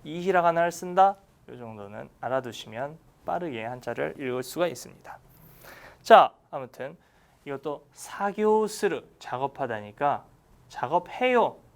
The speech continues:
스르니까 시마스죠. 사교시마스. 작업하러는요? 사교시마스니까 마스만 빼세요. 시마스 다 빼지 마세요. 마스만 빼고 사교시니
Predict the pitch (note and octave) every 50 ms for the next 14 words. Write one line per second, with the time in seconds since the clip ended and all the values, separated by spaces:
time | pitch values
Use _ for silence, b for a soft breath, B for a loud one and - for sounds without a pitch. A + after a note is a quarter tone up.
0 | _ _ _ - - - B3+ A3+ A#3 A3+ G3+ - C#3+ C3 - - G3 G3+ G#3+ G#3
1 | G#3+ - D#3+ C3 B2+ A#2+ B2 D3 F3 - B B B B B B - - - E3+
2 | E3+ E3 F3+ F3 F3 F3 F3 E3+ - - - F#3 F#3 F#3+ F3+ F#3 - C#3 G#2+ -
3 | _ _ _ _ _ _ _ _ _ _ - - - B2 B2 B2+ C#3+ D3 - -
4 | - F3+ E3+ D#3 C3 C#3 D3+ F3 F#3 F#3+ F3+ F3 F3+ F#3+ A3 A#3 - - _ _
5 | _ _ _ _ _ _ _ _ _ _ _ _ _ _ _ _ _ _ _ _
6 | _ _ _ _ _ - - - - D3 C#3+ C3+ C#3+ C#3+ C3+ C#3 C#3 C#3 C#3 C#3
7 | C#3+ D3 D3 _ _ _ _ _ _ _ _ _ _ _ _ _ _ _ _ _
8 | _ _ _ _ _ _ _ _ _ _ _ _ _ _ - - - - - -
9 | - - - - F3+ F3+ F3+ F3+ F3+ F#3 F3+ _ _ - C#3 B2 A2+ A#2 B2 A#2+
10 | - - - - - - D#3+ D3+ D3 D3 D#3 C3+ A#2 A#2 B2+ C3+ - - - -
11 | C#4+ C4+ B3 A#3 A3+ - G#3+ F#3+ - - C#3 A#2 G#2+ - - - C4 C4 B3+ A3
12 | - - - - - C#3 - G3 F#3+ F#3 F#3 E3 C#3+ B2+ - C#3 C3 B2+ B2 B2
13 | C3+ C#3 - - - E3+ E3 D#3+ E3 D#3+ D#3+ E3+ F#3+ F#3+ B B B B B B
14 | B - - - - F3+ F3+ F3 F3+ F3+ F3 F3 E3+ E3 - - - - - F#3+
15 | F3+ E3 C3+ A#2 B2 C#3 E3+ F#3 D3+ A#2 -